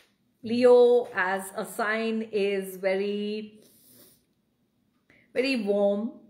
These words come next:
very creative, very playful, and very dominating.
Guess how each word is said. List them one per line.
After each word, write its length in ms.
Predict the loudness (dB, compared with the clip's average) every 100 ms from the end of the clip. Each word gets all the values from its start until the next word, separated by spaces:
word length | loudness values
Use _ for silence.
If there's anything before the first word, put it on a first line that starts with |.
| _
very 720 | -4 -2 -2 -4 -6 -8 -10 -8
creative, 640 | 0 6 4 4 -4 -4
very 240 | -4 -6 -6
playful, 680 | -4 -2 -2 0 0 -2 -8 -18 _ _ _ _ 2
and 260 | 2 4 0
very 220 | 0 0
dominating. 680 | 0 0 -2 -8 -8 -10